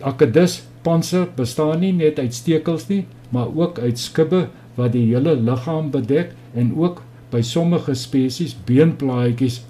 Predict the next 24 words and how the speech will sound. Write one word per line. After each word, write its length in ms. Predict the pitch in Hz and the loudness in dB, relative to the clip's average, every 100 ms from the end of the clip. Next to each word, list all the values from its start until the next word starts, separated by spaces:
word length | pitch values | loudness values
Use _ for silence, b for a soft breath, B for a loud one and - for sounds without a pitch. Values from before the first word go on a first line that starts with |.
| - | 0
in 160 | 175 | 2
die 160 | 151 135 110 | 4 2 2
dermis 580 | 120 120 120 120 117 - B B B | 0 2 2 2 0 -6 B B B
onder 320 | 147 151 139 | 0 2 2
die 100 | 127 | 0
skubbe. 460 | 113 - 117 92 80 B B B | -2 -2 -2 -2 -10 B B B
Die 100 | 117 | -6
skubbe 460 | 110 - 175 160 185 | -4 0 2 4 2
en 160 | 135 131 | 4 2
die 100 | 120 | 2
beenplaatjies 960 | 120 139 160 147 139 135 135 170 - - B | 4 4 4 0 0 0 0 -4 -6 -12 B
moet 220 | 113 120 | -2 -2
verhoed 460 | - 117 123 208 - B B | 0 2 4 2 0 B B
dat 180 | 113 110 | -6 -2
die 120 | 113 - | -4 0
tande 380 | 147 147 147 117 - | 0 4 2 0 -4
van 140 | 120 | -2
die 100 | 110 | -2
predator 800 | 110 - 113 117 110 120 123 127 113 | -2 -2 -2 0 -2 -2 -2 -4 -2
deur 320 | 113 113 131 | 0 0 2
die 140 | 123 117 | 0 -2
vel 420 | - 135 127 117 - - | -2 -2 0 -2 -8 -10
dring, 320 | - 156 190 B B - | 0 2 2 B B -6
terwyl 480 | 127 113 117 139 | -2 0 2 4